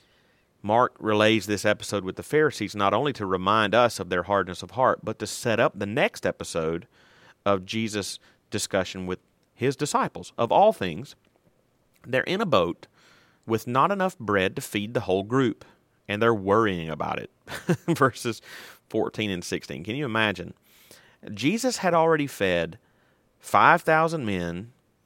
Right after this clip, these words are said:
with only five loaves of bread and two fish back in chapter six, and then four thousand people with only seven loaves of bread in Mark eight, uh, earlier in the chapter, verses one to ten.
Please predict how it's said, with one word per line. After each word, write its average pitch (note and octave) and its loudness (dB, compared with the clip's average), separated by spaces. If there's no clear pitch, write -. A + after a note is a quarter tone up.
with G#2 -2
only G2+ -2
five G2 4
loaves A#2 2
of C#3+ -4
bread F#2 2
and F2+ -8
two - -8
fish D#2+ -6
back - -8
in F2+ -10
chapter F2 -4
six, - -10
and F#2+ -2
then F2+ -4
four D#3 0
thousand F3+ 4
people A2 -4
with G#2 -2
only G2+ -2
seven A#2+ 2
loaves G#2 0
of F#2+ -10
bread E2 -2
in F#2 -6
Mark E2+ -8
eight, - -4
uh, F#2+ -4
earlier A2+ 0
in A2 -4
the G#2+ -10
chapter, - -6
verses G2+ -10
one G2+ -8
to G#2+ -6
ten. F3+ -12